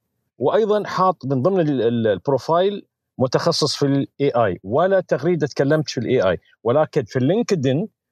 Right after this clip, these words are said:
زين، أتكلم في ال إيه آي، وأيضا لي، آه، آه، ارتباطات مع جهات عالمية في ال إيه آي، وفي الإنستغرام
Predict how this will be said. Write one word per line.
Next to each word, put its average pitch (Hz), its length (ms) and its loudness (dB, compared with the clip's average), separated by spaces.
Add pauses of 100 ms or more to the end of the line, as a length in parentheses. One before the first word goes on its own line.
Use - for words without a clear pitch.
(140)
زين، 139 320 0
أتكلم 160 520 0
في 135 140 -4
ال 110 80 -6
إيه 135 340 0
آي، 202 160 -2 (260)
وأيضا 175 380 0
لي، 156 460 0
آه، 117 260 2 (200)
آه، 110 200 2
ارتباطات 127 640 -2
مع 107 200 0
جهات 110 360 -2
عالمية 131 280 2
في 185 100 -4
ال 175 60 -2
إيه 214 300 0
آي، 139 100 -2 (480)
وفي 131 240 0
الإنستغرام 190 680 0